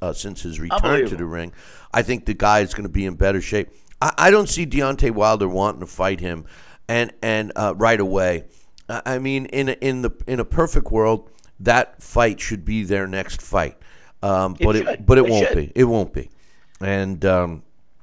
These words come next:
Speaker 1: it's a shame. And, you know, we're gonna see the same, uh, ducking game between, um,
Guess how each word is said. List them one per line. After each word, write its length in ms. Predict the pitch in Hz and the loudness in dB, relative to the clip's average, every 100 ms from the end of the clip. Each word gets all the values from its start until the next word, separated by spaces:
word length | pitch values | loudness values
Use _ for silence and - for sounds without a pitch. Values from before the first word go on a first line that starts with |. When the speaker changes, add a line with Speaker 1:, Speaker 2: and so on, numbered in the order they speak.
| - - | -20 -12
Speaker 1:
it's 220 | 127 123 107 | -8 -6 -6
a 60 | |
shame. 360 | - 120 95 69 - - - - - - | -2 -2 -2 -4 -14 -20 -20 -20 -16 -6
And, 460 | 104 101 98 95 | -2 -2 -4 -8
you 120 | - 101 | -10 -6
know, 100 | 95 | -4
we're 80 | |
gonna 200 | 95 101 | -4 -8
see 240 | 87 - 117 | -8 -4 -2
the 120 | 95 | -2
same, 480 | - 110 107 104 87 - - - - | -4 -2 0 -2 -4 -14 -20 -20 -8
uh, 320 | 98 92 85 - 90 76 | -2 0 -2 -6 -8 0
ducking 540 | 113 113 107 98 90 | 0 0 -4 -6 -8
game 420 | 92 92 87 80 | -6 -4 -6 -4
between, 680 | - 95 - 95 95 95 85 - - - - | 2 2 2 -2 -2 -6 -10 -16 -20 -18 -4
um, 520 | 90 87 85 82 80 | 0 0 -2 -6 -14